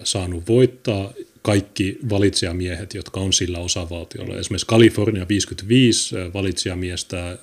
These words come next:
Speaker 1: Wyoming kolme. Niin jos sä voitat Wyomingin, niin sä saat kolme valitsijamiestä. Jos sä
Speaker 2: Mm.
Speaker 1: voitat Kalifornian, sä saat viisikymmentäviisi. Niin se on tasapa-, se on, se on ihan, siinä ei ole mitään,
Speaker 2: Okei.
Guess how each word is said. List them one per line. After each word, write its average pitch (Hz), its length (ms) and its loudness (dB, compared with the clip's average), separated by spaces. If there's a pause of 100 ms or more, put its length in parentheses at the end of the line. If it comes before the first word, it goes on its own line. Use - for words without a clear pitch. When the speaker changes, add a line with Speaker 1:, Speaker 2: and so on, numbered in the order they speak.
(160)
Speaker 1:
Wyoming 95 540 4
kolme. 92 420 -2 (540)
Niin 98 80 -2
jos 104 120 4
sä 113 100 6
voitat 117 300 8
Wyomingin, 113 760 8
niin 98 320 -2 (340)
sä - 120 -6
saat 92 200 -4
kolme 120 480 8 (400)
valitsijamiestä. 95 720 -2
Jos 87 120 -2
sä 95 60 -2
Speaker 2:
Mm. 90 40 -2
Speaker 1:
voitat 98 220 -2
Kalifornian, 101 520 2
sä - 100 -2
saat 90 180 -8
viisikymmentäviisi. 92 640 -4 (360)
Niin 95 80 -4
se 104 80 0
on 117 120 2
tasapa-, 123 520 2
se - 100 -2
on, 117 260 0 (260)
se - 140 -10
on 139 60 -8
ihan, 131 200 -2 (560)
siinä 131 220 6
ei 151 40 10
ole 151 60 8
mitään, 123 440 6
Speaker 2:
Okei. 156 220 -10